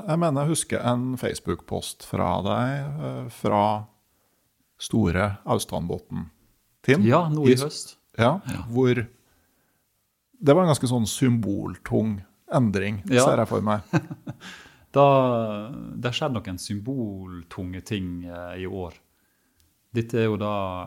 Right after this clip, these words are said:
Speaker 2: eldstedattera vår, Jendine, som har begynt å studere journalistikk, og som,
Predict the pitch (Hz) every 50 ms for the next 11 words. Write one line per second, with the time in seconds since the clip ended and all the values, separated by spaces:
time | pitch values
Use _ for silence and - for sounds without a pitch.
0 | 95 98 95 95 - - - - _ - 104 98 110 95 - _ _ _ - 92
1 | 85 87 87 87 85 87 98 101 113 127 123 110 101 95 92 98 98 101 101 98
2 | 101 131 131 - - 110 101 98 95 - - _ _ _ _ _ _ - 101 95
3 | 104 98 95 - - - - 101 87 98 92 90 87 87 - 98 90 87 90 -
4 | - 131 135 - - - - _ _ _ _ _ _ _ - 131 - 104 - 101
5 | 95